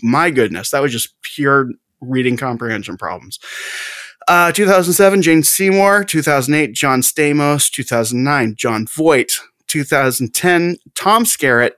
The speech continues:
Gary Sinise in, uh, two thousand eleven. Uh,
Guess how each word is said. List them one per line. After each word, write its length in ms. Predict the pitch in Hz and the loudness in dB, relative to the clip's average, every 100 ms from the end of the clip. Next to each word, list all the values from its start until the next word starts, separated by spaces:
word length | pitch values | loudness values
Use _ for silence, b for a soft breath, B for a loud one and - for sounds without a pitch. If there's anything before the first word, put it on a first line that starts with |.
| 147 - | -6 2
Gary 240 | 208 220 | 4 4
Sinise 480 | 214 175 143 127 127 | 2 2 2 2 -2
in, 560 | 113 - - 147 147 - | -4 -6 -6 -2 -2 0
uh, 560 | 120 110 110 110 107 104 _ _ | -2 -2 -2 -4 -6 -10 _ _
two 160 | - 135 | -4 -4
thousand 360 | 123 127 117 113 | 0 0 2 0
eleven. 400 | 151 180 175 175 B B B B B B B _ | 0 2 0 -2 B B B B B B B _
Uh, 500 | 151 151 151 151 151 | 0 4 4 4 2